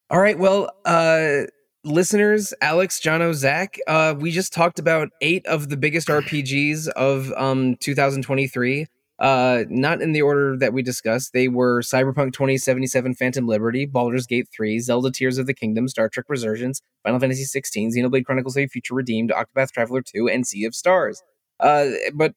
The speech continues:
clearly more than eight R P Gs came out in twenty twenty-three. Um, before we s-, go into housekeeping and, uh, and thank the audience, do we have any any ones we wanna shout out, uh,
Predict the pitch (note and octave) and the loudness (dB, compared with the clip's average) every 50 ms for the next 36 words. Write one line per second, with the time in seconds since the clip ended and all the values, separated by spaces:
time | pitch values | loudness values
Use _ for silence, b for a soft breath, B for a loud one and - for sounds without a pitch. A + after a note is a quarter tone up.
0 | _ _ _ - - F#3+ G#3 G3+ F3 D#3 D3+ D3 D3 D3 D3 C#3+ C#3+ C3 - B2+ | _ _ _ 0 2 4 4 4 2 0 0 2 2 2 2 2 0 -2 0 -2
1 | C#3 B2+ - B2+ C3+ B2+ - B2+ A#2+ B2 B2+ A#2+ A#2 - _ C3 A#2+ A#2+ A#2 A2+ | -2 0 0 0 0 0 -2 -6 -2 0 0 -2 -2 -2 _ -2 0 0 0 -2
2 | - - A#2 B2 B2+ B2 - - G#2+ G#2+ G#2 - - G#2+ G#2+ G2+ - A2+ A2 G#2+ | -2 -4 -4 -4 -4 -4 -4 -4 -6 -6 -6 -4 -6 -6 -6 -6 -4 -4 -4 -4
3 | G#2+ G#2 - _ _ _ _ - C#3+ D3+ D3 C#3+ C#3 C3 D3 D#3 - - F#3+ G3+ | -4 -6 -10 _ _ _ _ 0 0 2 2 0 0 0 -2 -2 0 2 2 4
4 | G3+ F#3+ F3+ E3+ D#3 C#3 - - _ - D3 D3 C#3+ C3 B2+ A#2 B2 B2 B2+ B2 | 4 2 0 -2 -2 -2 -4 -4 _ 2 2 2 4 2 0 0 2 0 0 0
5 | - - _ - C3 A#2 - B2 B2 A#2+ A#2+ - A2+ A#2+ A#2+ A#2+ A#2 A2 _ - | -4 -8 _ -4 -2 0 0 0 0 0 0 0 0 0 0 -2 -2 -4 _ 0
6 | A#2+ A#2+ A2+ G2 - A#2+ A#2+ A#2 - _ - B2+ B2 A#2+ B2 A#2+ B2 A#2+ A#2+ A#2 | 0 2 2 0 0 -2 -4 -4 -4 _ -2 -2 -2 0 0 0 2 2 0 -2
7 | - - D3 D#3 D#3+ E3 E3 D#3 D3+ C#3+ C#3 _ _ _ _ _ _ _ _ _ | -2 -2 -2 -2 0 -2 -2 -2 -2 -4 -6 _ _ _ _ _ _ _ _ _
8 | - F3+ F#3+ F#3+ F3+ F#3 F3 D#3 D#3+ D#3+ D#3+ D3+ C#3 - - D3+ D3 C#3+ C#3 C#3 | 0 0 2 2 2 2 0 0 0 0 0 0 0 0 2 2 2 4 4 2
9 | D3 D3 B2 - D3 C#3+ C3+ | 2 2 2 2 2 2 2